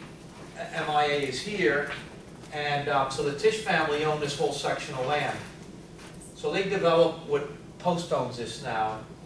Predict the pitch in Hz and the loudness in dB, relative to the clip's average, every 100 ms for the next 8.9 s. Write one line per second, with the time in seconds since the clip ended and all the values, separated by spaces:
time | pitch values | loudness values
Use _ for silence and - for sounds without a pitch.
0 | - - - - - 123 113 113 - - | -16 -16 -16 -14 -4 -2 0 -2 -4 -14
1 | - 117 - - 170 147 - - 131 - | -10 -8 -8 -4 2 4 4 -2 -4 -2
2 | - - 113 - 107 - - 117 123 123 | -2 -4 -6 -6 -6 -6 -4 -8 -2 -2
3 | 120 139 127 - - - - - - - | -2 -6 -8 -12 -14 -16 -16 -16 -16 -4
4 | 135 123 - - - 165 180 208 180 - | -2 -2 -6 -14 -8 -2 4 6 4 0
5 | 156 143 151 147 147 135 131 131 135 135 | -2 0 0 0 -2 -4 -2 0 2 0
6 | 131 135 139 135 120 113 110 - - - | 2 4 4 0 -4 -6 -8 -4 -2 -2
7 | 127 147 - - 135 131 - - 131 123 | -2 -4 -4 -8 -2 -2 -2 -6 -4 -2
8 | - - - 123 123 107 - 113 92 | -2 -4 -4 -8 -8 -10 -4 -4 -4